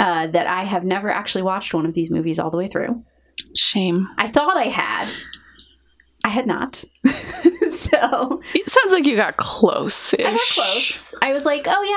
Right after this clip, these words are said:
Speaker 1: I've seen at least the first half of the first movie." I thought I had seen the second one, and then I watched some of the second one, and I was like, "Oh, yeah, no. I've
Speaker 2: <laughs>
Speaker 1: not seen this before." Um, I think it's one of those things, I imagine, like Harry Potter, where it's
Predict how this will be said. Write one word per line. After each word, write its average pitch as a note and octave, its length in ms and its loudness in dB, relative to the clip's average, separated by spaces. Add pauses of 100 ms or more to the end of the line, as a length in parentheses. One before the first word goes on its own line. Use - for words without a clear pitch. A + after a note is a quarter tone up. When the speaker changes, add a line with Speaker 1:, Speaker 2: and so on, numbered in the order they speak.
Speaker 1:
I've F4 80 -2
seen G4 400 0
at C4 100 0
least F4+ 220 0
the D#4 80 0
first A#3+ 280 0
half F3+ 360 -2
of F3+ 140 -2
the F3+ 80 -6
first E3+ 320 0
movie." D#3 460 0 (160)
I A3+ 80 2
thought E4 200 2
I D#4 40 0
had C#4+ 180 -2
seen A3+ 160 2
the G3 60 -2
second G3 340 0
one, F3 240 0
and F3+ 100 0
then F#3 140 0
I F3+ 80 0
watched F#3 640 -2 (200)
some G#3+ 220 2
of F3+ 40 0
the F3 80 -2
second F3 320 -2
one, E3 240 0
and F#3 140 -2
I F3 100 0
was E3+ 160 -4
like, D#3+ 280 -2
"Oh, F3+ 160 2
yeah, D#3+ 280 0
no. D#3 360 -2 (100)
I've - 360 2
Speaker 2:
<laughs> - 0 -
Speaker 1:
not F3+ 340 2
seen F3 180 -2
this D#3+ 180 -2
before." E3+ 440 -2 (460)
Um, F#3+ 260 -2
I - 80 -4
think D4+ 160 2
it's D#4+ 140 -2
one C4 120 0
of B3 60 -2
those A#3 200 2
things, A3 600 0
I G3 40 2
imagine, F#3 380 -2
like F3+ 200 0
Harry F3 200 0
Potter, E3 420 0
where E3+ 300 0
it's - 360 -4